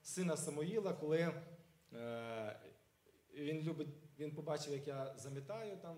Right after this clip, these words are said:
і він теж тягнеться замітати. Але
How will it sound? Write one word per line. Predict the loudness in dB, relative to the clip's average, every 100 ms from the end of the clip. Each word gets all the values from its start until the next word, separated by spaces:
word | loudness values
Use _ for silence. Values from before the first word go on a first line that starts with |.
| -10
і | -10
він | -8 -6 -8 -12 -20 _
теж | -2 0
тягнеться | -2 -2 -2 -4
замітати. | -6 -4 -4 -4 -6 -6 -8
Але | -4 0 0 0 -2